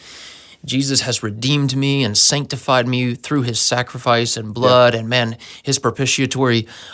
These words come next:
Speaker 1: offering."
Speaker 2: <laughs>
Speaker 1: that was fully efficacious for my sins and your sins. You
Speaker 2: Yeah.
Speaker 1: know, and I'm like, "Dude, no one in this room,"
Speaker 2: Knows
Speaker 1: like, you're
Speaker 2: what you're
Speaker 1: speaking beautiful theology right now.
Speaker 2: Sure. And all accurate.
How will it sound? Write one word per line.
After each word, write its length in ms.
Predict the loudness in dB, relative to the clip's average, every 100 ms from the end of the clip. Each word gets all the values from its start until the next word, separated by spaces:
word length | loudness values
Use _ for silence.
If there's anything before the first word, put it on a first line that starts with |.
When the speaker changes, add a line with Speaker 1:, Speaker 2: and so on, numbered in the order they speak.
| -4
Speaker 1:
offering." 720 | 2 2 2 2 4 4 2 -2
Speaker 2:
<laughs> 20 | -6 -20 -20 -12 -4
Speaker 1:
that 140 | 2 4
was 140 | 2
fully 340 | 2 2 4
efficacious 640 | 4 2 -2 0 2 2 0
for 160 | 2 0
my 240 | 2 2
sins 480 | 4 2 4 2 2
and 160 | 0 2
your 260 | 4 4
sins. 540 | 4 2 2 2 0 -2
You 160 | 0
Speaker 2:
Yeah. 60 | 0
Speaker 1:
know, 60 | 0
and 140 | -4
I'm 60 | -2
like, 180 | -4 -4
"Dude, 240 | -8 -8 -14 -20 -20 -4
no 300 | 0 0 0
one 160 | 0
in 80 | 0
this 200 | -2 -2
room," 360 | -2 0 0 0
Speaker 2:
Knows 120 | 2
Speaker 1:
like, 80 | 4
you're 80 | 4
Speaker 2:
what 60 |
you're 80 | 4
Speaker 1:
speaking 300 | 0 -2 -2
beautiful 380 | 0 0 -2 -6
theology 420 | -6 -2 -2 -4 -6
right 160 | -6
now. 80 | -4
Speaker 2:
Sure. 240 | -2 -2 -4 _ _
And 120 | 2 4
all 180 | 4
accurate. 480 | 4 4 2 -2 -2